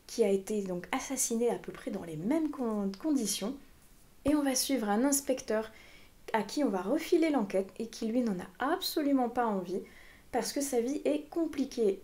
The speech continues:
Il est, euh, dans un divorce très compliqué. Sa femme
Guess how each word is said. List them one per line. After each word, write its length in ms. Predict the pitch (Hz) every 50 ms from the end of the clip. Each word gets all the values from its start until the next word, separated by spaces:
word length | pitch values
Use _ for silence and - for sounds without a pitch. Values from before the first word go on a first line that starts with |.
| -
Il 180 | 214 214 214 214
est, 240 | 220 233 233 - - - - - - -
euh, 160 | - 196 190
dans 280 | 190 196 196 202 196 196
un 100 | 202 196
divorce 640 | 190 196 196 190 202 208 208 208 - - - - -
très 280 | - - - - 180 175
compliqué. 600 | 175 - 185 180 - - 269 - - 339 392 381 - - - - - - - - - - -
Sa 220 | - - 240 214
femme 400 | 208 - - 247 247 247 233 208